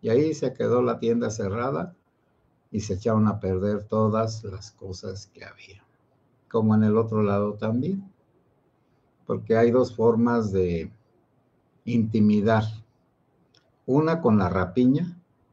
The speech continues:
que ordinariamente no la quieren usar en los pueblos donde todos son conocidos. Y otra, el que los bienes se quedan allí, en el lugar donde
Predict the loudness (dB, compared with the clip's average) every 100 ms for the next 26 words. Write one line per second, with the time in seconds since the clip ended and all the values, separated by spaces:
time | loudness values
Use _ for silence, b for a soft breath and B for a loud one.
0 | _ _ _ _ -2 0 0 0 -2 0
1 | 0 2 2 0 2 2 2 2 0 -2
2 | 0 0 -2 -6 -6 -4 -4 -8 _ -4
3 | -4 -6 -4 -2 0 0 -2 -4 -6 -8
4 | -4 -4 -4 -6 -8 -8 -8 -8 -6 -6
5 | -6 -12 -20 _ _ _ _ _ _ _
6 | _ _ _ _ _ _ _ _ 4 6
7 | 6 6 2 2 0 -6 _ 2 2 2
8 | -4 -4 2 4 4 2 2 2 4 6
9 | 6 4 2 -2 0 2 4 4 2 -2
10 | -2 0 0 -2 -10 _ -14 -6 -2 -2
11 | -4 -2 0 0 -2 -12 _ _ _ _
12 | _ _ -4 2 6 6 6 4 2 0